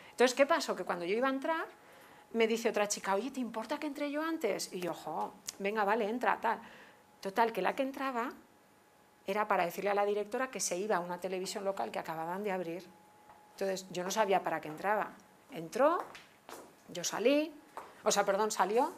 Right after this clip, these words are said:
y cuando yo entré le dije, "Hola, soy Ana Insa, <laughs> tal, aquí tengo esta carta de recomendación, aquí tengo mi currículum y un montón de ganas de trabajar".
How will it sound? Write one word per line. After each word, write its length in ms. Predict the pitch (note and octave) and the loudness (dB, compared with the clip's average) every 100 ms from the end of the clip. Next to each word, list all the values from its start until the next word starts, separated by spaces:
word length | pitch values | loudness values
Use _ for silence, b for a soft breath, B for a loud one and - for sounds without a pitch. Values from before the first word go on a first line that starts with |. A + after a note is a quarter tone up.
| - | -12
y 60 | |
cuando 240 | G#3 F#3+ F3+ | -4 -2 0
yo 100 | F#3 | -2
entré 280 | F#3+ A3 B3 | -2 -2 0
le 100 | A#3 | -2
dije, 220 | G3+ G3 | -2 0
"Hola, 320 | D4+ C#4+ C#4+ | 0 0 -4
soy 320 | C#4+ B3 A#3+ A3+ | -4 -2 0 0
Ana 260 | G3+ G#3 | 0 -2
Insa, 560 | C#4 D#4 D#4 D4 D4 C#4+ | -2 -2 -2 -2 -2 0
<laughs> 60 | - | 4
tal, 300 | B3+ C4+ C#4 B B | 4 4 -2 B B
aquí 220 | G#3 G#3 | 2 4
tengo 340 | G3+ G#3+ G3+ G3+ | 2 2 6 6
esta 200 | G3 G3 | 6 0
carta 220 | F#3+ F#3+ | 2 0
de 60 | F#3 | -2
recomendación, 680 | F#3 F3+ F3+ F3 - C4+ B3 | -2 -4 -4 -4 -2 0 0
aquí 140 | A3+ | -2
tengo 220 | G#3+ G3+ | -4 -2
mi 100 | F#3+ F#3 | -2 -2
currículum 480 | G3 B3 C4+ C4+ | 0 0 2 -2
y 60 | A#3 | 0
un 80 | A3 | 0
montón 380 | G#3 G#3 A3 G#3+ | -2 2 0 2
de 100 | G3 | -2
ganas 240 | G#3+ A#3 | -2 -2
de 80 | F#3+ | -2
trabajar". 440 | F3 D#3+ - E3 | 0 -2 -2 -10